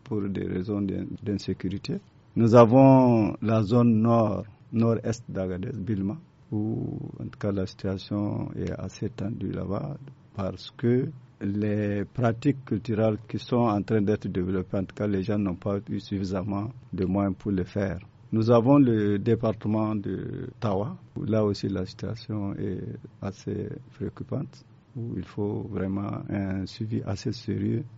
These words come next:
sur la situation alimentaire dans les prochains mois. Nous avons le nord de Tillabéri, où là aussi la situation, c'est dû à l'effet d'insécurité et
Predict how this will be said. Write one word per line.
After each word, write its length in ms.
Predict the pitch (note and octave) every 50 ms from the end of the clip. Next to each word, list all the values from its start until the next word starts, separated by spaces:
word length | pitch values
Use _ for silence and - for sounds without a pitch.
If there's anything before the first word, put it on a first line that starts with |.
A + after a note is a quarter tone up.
| - - -
sur 340 | - - - A#2 G#2+ G#2+ A2
la 140 | G#2 G2 G2
situation 800 | - - - - A#2+ A2 A2+ - - G#2+ A2 G#2 G#2 G#2 A#2 A#2+ - - - - _ - - -
alimentaire 760 | A#2 A#2 G#2+ G#2+ G#2 G#2 G#2 G2 - - G#2+ G#2+ G#2+ G#2 A2 - - - - -
dans 100 | A2+ G#2
les 140 | G#2 A2+ A#2
prochains 380 | - - A2+ A2 - - A#2+ A2+
mois. 260 | A#2 A2 G2+ F2+ F2+ - - - -
Nous 180 | - A2 G2+ G#2
avons 300 | A#2 A#2 G#2+ A2+ C3 B2+
le 180 | B2+ A#2+ A2+ A2
nord 320 | G#2+ A2+ A#2 A#2+ A2+ A2 A#2+
de 280 | A2+ G2+ G2 F#2+ F#2+ - -
Tillabéri, 500 | - A2 G2+ G2+ F2+ E2+ G2 G#2 C#3+ F#3 E3+ - - - - - - F3+ D#3
où 460 | - A2+ G#2+ G#2+ G#2 G2+ G2 G2 G#2
là 180 | G#2 A2 A2+ A2+
aussi 600 | A2 G2+ G#2 - - - A2+ A2+ A2+ A#2 A#2 B2 - G#2
la 120 | G2 G2
situation, 800 | - - - G2+ F#2+ F#2 - - - G2+ G#2 G#2+ G#2+ A2 - - - - - - - -
c'est 220 | - - A2 G2+
dû 280 | F#2 G#2 A2 A2+ A2+ A2+ - -
à 120 | - G#2
l'effet 300 | G2+ G2+ G2+ - - A2+
d'insécurité 1300 | G#2 G2+ G#2 G2+ G2+ - - - G#2+ G#2 G2 - A2 F#2+ F#2+ - G2+ F#2 F2+ - - A2+ A2 A2 A#2+ A2+
et 300 | - A2+ A#2 A#2 A2+ -